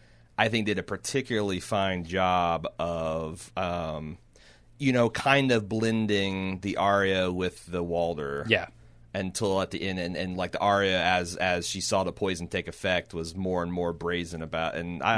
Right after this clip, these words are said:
Speaker 2: Mm-hmm.
Speaker 1: thought, I, I, it's always, I always am tickled when I see, like, Ewan McGregor doing a, a, um, a McGinnis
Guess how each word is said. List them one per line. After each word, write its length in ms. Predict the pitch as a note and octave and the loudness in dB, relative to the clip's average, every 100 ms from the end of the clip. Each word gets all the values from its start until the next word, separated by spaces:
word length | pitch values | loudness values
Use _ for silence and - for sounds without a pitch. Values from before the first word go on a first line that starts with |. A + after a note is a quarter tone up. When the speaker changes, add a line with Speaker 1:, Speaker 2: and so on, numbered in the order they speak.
| B2 | 4
Speaker 2:
Mm-hmm. 80 | |
Speaker 1:
thought, 220 | D#3 B2 - - - | 6 4 4 -16 -4
I, 100 | - D3+ | 4 6
I, 220 | D3+ C#3+ | 8 6
it's 120 | C#3+ | 8
always, 400 | F3 F3 C#3+ A#2 | 10 10 6 4
I 140 | B2+ D3 | 6 8
always 300 | D3 B2 A2 | 8 4 0
am 120 | G2+ | -2
tickled 360 | - - F#2+ | -4 -4 -2
when 100 | F2+ | -2
I 80 | F2 | -2
see, 280 | E2+ G#2 F2+ | -2 -2 -2
like, 180 | E2+ E2 | -2 -2
Ewan 280 | F#2+ F2+ E2+ | -4 -2 -4
McGregor 460 | E2 F2+ E2+ E2 | -4 -2 -2 -4
doing 340 | E2 E2+ E2+ D#2+ | -4 -4 -4 -4
a, 400 | D#2 D2+ D#2 - - | -6 -4 -6 -10 -8
a, 640 | F2+ D#2 - E2 D2+ C#2 | -6 -6 -10 -10 -8 -8
um, 200 | C#2+ D2 | -8 -10
a 80 | - | -8
McGinnis 760 | F#2+ F2 F2 E2+ D#2+ - - | -6 -4 -4 -4 -4 -6 -8